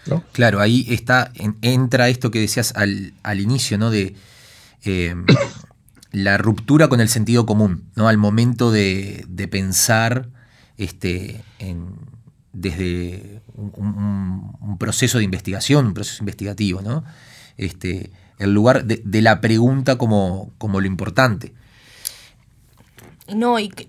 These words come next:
Speaker 3: no ibas a, dale,
Speaker 2: No,
Speaker 3: continúa,
Speaker 2: no,
Speaker 3: continúa.
Speaker 2: dale, dale, dale.
Speaker 3: No, que me quedé pensando en, en que yo creo que también en, el, el problema es desde que, ¿no? que planteemos de dónde nos enfocamos, porque planteás a veces desde lo, lo subjetivo, entonces hay que pensar desde el juego, desde el jugador,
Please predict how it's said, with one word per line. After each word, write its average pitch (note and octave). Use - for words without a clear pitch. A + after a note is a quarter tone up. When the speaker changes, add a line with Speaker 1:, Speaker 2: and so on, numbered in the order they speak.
Speaker 3:
no G3
ibas G3
a, E3
dale, E3+
Speaker 2:
No, D3+
Speaker 3:
continúa, E3+
Speaker 2:
no, G3
Speaker 3:
continúa. F#3
Speaker 2:
dale, F3
dale, E3
dale. D#3
Speaker 3:
No, A#3
que F3+
me F3
quedé G3+
pensando A#3
en, D#3+
en E3
que -
yo -
creo G3+
que F3+
también F3
en, D#3
el, E3
el E3
problema F3+
es F#3+
desde D#3+
que, D#3+
¿no? D#3+
que E3+
planteemos E3+
de E3+
dónde E3+
nos F3
enfocamos, D#3+
porque D#3
planteás D#3+
a F3+
veces F#3
desde E3
lo, D#3+
lo E3+
subjetivo, D#3+
entonces F3
hay E3
que E3+
pensar E3
desde D#3+
el D#3
juego, E3+
desde D#3
el D3+
jugador, F3